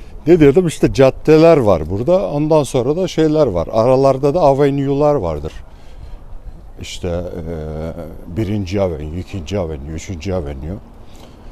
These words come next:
E, ondan sonra gerçi şey geliyor. Am, Lexington geliyor, Park geliyor, Fifth geliyor, Six, Seven Broadway, e, Eight, Nine.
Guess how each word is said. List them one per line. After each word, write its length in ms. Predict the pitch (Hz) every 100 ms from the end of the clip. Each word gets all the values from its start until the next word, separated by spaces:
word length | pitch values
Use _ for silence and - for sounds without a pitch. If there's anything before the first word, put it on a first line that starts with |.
| - -
E, 480 | 95 85 85 85 85 87 - - -
ondan 300 | 107 131 135
sonra 300 | 131 139 131
gerçi 320 | 123 127 - 123
şey 260 | 131 120
geliyor. 320 | 98 76 80 73 - - - - - - - - - - - - - - - - - - -
Am, 460 | 90 87 87 82 80 82 87 73 - - - - - - - - - 311 - - - - - - - - - 110
Lexington 680 | 113 123 - 113 87 87 80
geliyor, 320 | 76 82 85 -
Park 320 | 113 98 - -
geliyor, 460 | 85 80 82 98 - - - - - -
Fifth 440 | 135 131 - -
geliyor, 440 | 98 80 85 104 110
Six, 300 | - - 113
Seven 560 | - - 110 104 98 90
Broadway, 440 | 101 101 98 117
e, 40 | 139 - - - - - - - - - - 92 95 98 -
Eight, 320 | 110 110 -
Nine. 360 | 107 104 123